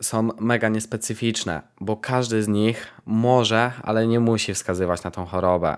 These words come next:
bo przyrost masy ciała, zmęczenie, zmiany w cyklu menstruacyjnym, zaparcia czy uczucie zimna wcale nie muszą oznaczać niedoczynności tarczycy, więc zawsze kluczowa jest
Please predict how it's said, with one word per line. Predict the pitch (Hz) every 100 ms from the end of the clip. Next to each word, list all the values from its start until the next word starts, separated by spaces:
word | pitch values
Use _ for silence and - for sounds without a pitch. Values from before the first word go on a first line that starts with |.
| -
bo | 92 95 95
przyrost | - 107 107 -
masy | 110 -
ciała, | 107 110 104 101 101 104
zmęczenie, | 101 101 104 101 110 104 101 98
zmiany | 95 101 101
w |
cyklu | - 104 -
menstruacyjnym, | 104 101 - 101 98 - 101 101 101 101 -
zaparcia | 110 110 113 113 110 107 107
czy | -
uczucie | 107 104 107 -
zimna | 101 104 104 107 120 -
wcale | - - 131 120
nie | 110
muszą | 104 - 101
oznaczać | 95 98 95 98
niedoczynności | 101 98 92 98 98 - 92
tarczycy, | 98 - 101 - 113 127 - -
więc | 110 113 110
zawsze | 117 113 - 110 110 -
kluczowa | 113 110 107 98
jest | 98 98 - -